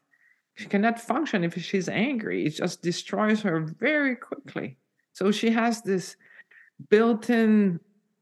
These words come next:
uh, system that's forcing her to be spiritually awakened.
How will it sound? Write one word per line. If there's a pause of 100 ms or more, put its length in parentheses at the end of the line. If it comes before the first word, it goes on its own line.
(160)
uh,
system
that's
forcing
her
to
be
spiritually
awakened.